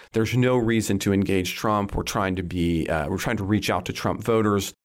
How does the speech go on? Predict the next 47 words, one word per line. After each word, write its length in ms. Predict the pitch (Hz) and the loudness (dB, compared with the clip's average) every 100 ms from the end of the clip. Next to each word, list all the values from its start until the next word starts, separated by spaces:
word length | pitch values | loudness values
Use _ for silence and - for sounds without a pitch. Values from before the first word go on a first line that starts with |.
| _ _ _ - | _ _ _ -6
I-, 40 | |
if 360 | - 107 117 123 | 0 0 0 0
we 100 | 117 | 0
don't 280 | 123 110 | 2 0
say 240 | - 127 120 | -2 -2 0
anything, 460 | 113 107 110 98 | 0 0 0 2
nothing's 420 | 101 104 101 98 - | 2 2 0 0 2
gonna 220 | 107 90 | 0 0
happen. 520 | 123 135 143 110 101 | 0 -2 0 0 2
But 140 | 110 | 2
this 160 | - 139 | 0 -2
seemed 280 | - 143 123 | 0 2 2
to 60 | |
be 260 | 120 120 127 | 2 4 4
the 120 | 113 | 2
bridge 500 | 92 101 120 110 - | 0 0 0 -2 -4
too 200 | - 98 | -4 -4
far. 500 | - 120 120 151 156 _ _ _ - | -2 0 2 2 -2 _ _ _ 0
Or 240 | 185 202 135 | 2 4 2
it 80 | |
might 220 | 117 117 113 | 0 0 0
have 160 | 98 | 0
been 240 | 107 107 107 | 2 4 4
the, 80 | |
the, 300 | 98 107 107 | 2 0 2
the 100 | 104 | 0
fact 400 | 107 113 107 113 | 0 -2 -2 -4
that 340 | 107 104 101 - - - - | -2 -2 -2 -6 -14 -18 -4
this 280 | 147 147 127 | -2 -2 0
week 220 | 135 123 | 0 2
we've 160 | 110 | 0
also 360 | - 165 180 123 | 2 2 2 0
seen 420 | 117 120 110 107 | 0 2 4 4
that, 200 | 104 - | 2 0
uh, 60 | 107 | -2
uh, 340 | 98 82 - | 0 0 0
uh, 680 | 90 87 76 - 90 58 58 | -2 -2 -2 -2 -2 -4 -6
DeSantis's 720 | 107 107 143 147 127 127 101 | -4 -2 0 0 -2 -2 0
numbers 440 | 117 160 131 110 - | 0 2 2 0 0
are 120 | 113 | 0
not 400 | 110 135 147 - | 0 2 0 0
looking 340 | 120 143 127 | -2 0 0
particularly 460 | 113 107 - 98 95 | -2 -2 -2 0 2
good. 220 | 101 90 | 2 2
They 100 | 113 | 2
went 400 | 110 131 - 101 | 2 0 -2 -4
down 600 | 135 170 175 90 95 104 | -2 0 0 2 0 0